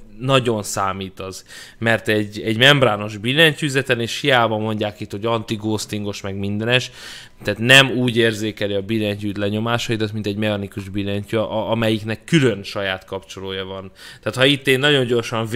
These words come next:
A S D-ből bármelyik kombinációt lenyomom egyszerre, akár az is lehet, hogy a V-t meg az A-t egyszerre, akkor a karakterem előre fog menni egy nagyon picit, és,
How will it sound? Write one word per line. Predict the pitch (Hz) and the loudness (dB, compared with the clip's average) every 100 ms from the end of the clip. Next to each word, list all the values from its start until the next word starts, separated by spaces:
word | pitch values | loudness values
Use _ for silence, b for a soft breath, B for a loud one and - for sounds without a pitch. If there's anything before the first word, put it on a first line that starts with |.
| 127 | 4
A | 113 110 113 | 4 2 0
S | 107 | -2
D-ből | 110 104 107 | -6 -4 -6
bármelyik | 101 123 117 110 104 | 2 4 4 0 -6
kombinációt | - 113 110 104 - 104 | -6 -4 -4 -4 -8 -8
lenyomom | 110 104 101 104 | -6 -6 -8 -8
egyszerre, | 101 104 - 107 107 156 - B B B B B | -8 -8 -6 -4 -2 -2 -4 B B B B B
akár | 120 127 - 117 | -6 -2 2 4
az | 127 | 4
is | 123 - | 2 0
lehet, | 110 104 | 0 0
hogy | 107 | -4
a | 104 | -2
V-t | 117 110 | 0 0
meg | 107 104 | -2 -6
az | 101 | -4
A-t | 101 98 | -6 -8
egyszerre, | 98 - 117 123 | -12 -8 -4 -4
akkor | 123 117 | -4 -4
a | 110 | -2
karakterem | 123 110 - 107 104 | -2 -2 -2 -6 -6
előre | 107 117 127 | -4 -2 -4
fog | - 135 | -6 -10
menni | 135 135 139 | -8 -6 -6
egy | 131 | -2
nagyon | 123 131 139 123 110 | 2 2 2 -2 -4
picit, | 113 - 127 156 - | -10 -8 -8 -8 -4
és, | 131 - | -4 -4